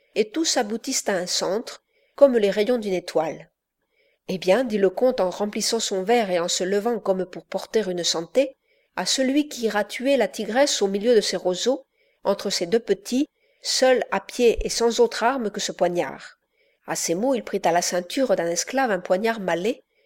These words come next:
et le posa sur la table. « Êtes-vous fou ? » dit un des convives. « Non, messieurs, je ne suis pas fou, »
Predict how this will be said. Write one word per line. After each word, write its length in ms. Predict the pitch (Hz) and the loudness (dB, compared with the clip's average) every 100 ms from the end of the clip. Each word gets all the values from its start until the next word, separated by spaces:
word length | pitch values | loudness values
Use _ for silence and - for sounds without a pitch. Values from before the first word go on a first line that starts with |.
| _ - | _ -4
et 80 | 285 | -2
le 100 | 302 | 0
posa 300 | - 202 254 | 0 0 0
sur 180 | 254 180 | 0 -2
la 120 | 160 | -2
table. « 500 | - 156 160 165 - _ _ _ - | -4 -6 -6 -16 -20 _ _ _ 0
Êtes-vous 380 | 185 180 190 170 | 0 0 -4 -4
fou ? » 280 | - - 349 | -4 2 2
dit 140 | 240 - | 2 2
un 100 | 185 | 2
des 120 | 180 | 2
convives. « 540 | 190 180 247 453 - - _ _ _ _ 220 | -2 0 2 2 0 -20 _ _ _ _ -2
Non, 160 | 311 | 0
messieurs, 380 | 277 247 - 175 | 0 -2 -4 -4
je 140 | 175 | -4
ne 80 | 190 | -6
suis 160 | - 214 | -6 0
pas 160 | 208 | 0
fou, » 260 | 208 - | 0 -8